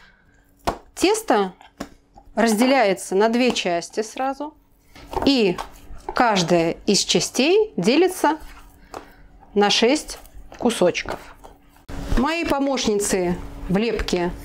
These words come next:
этого пирога является вот такая маленькая скалочка. Большой скалкой его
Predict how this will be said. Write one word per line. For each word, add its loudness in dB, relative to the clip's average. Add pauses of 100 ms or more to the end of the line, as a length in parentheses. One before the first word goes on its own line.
(200)
этого -2
пирога 0 (360)
является -2
вот -6
такая -2
маленькая -2
скалочка. -4 (840)
Большой 0
скалкой -2
его 0